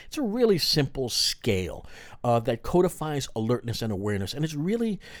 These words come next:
simple to, uh, apply to our everyday lives. And there are four levels to them. One, two, three, four. I call them, you can label them one, two, three, four. They're actually color-coded as white,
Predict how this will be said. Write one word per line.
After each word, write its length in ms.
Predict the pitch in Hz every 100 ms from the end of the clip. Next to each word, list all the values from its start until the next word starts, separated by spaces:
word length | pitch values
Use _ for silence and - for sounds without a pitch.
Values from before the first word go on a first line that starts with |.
| -
simple 580 | - - 165 - 147 139
to, 540 | - - 131 127 120 -
uh, 220 | 110 104 95
apply 500 | 110 - 131 117 113
to 180 | - 107
our 60 |
everyday 340 | 101 92 85 78
lives. 420 | 71 - - - - - - -
And 160 | 160
there 120 | 165
are 20 | 160
four 480 | - - 151 151
levels 340 | 131 113 82 78
to 120 | -
them. 180 | 71 73
One, 160 | 131 143
two, 180 | -
three, 240 | 135 110 110
four. 440 | - 233 208 190 - - - -
I 160 | 139 156
call 340 | - 156 139
them, 220 | 135 127
you 100 | 143
can 180 | 123 110
label 260 | 110 117 110
them 100 | 98
one, 120 | 104
two, 120 | -
three, 160 | 110 117
four. 260 | - 175 151
They're 220 | 165 180
actually 300 | 190 180 151
color-coded 640 | - 165 135 - 117 120
as 180 | 92 -
white, 380 | 90 107 127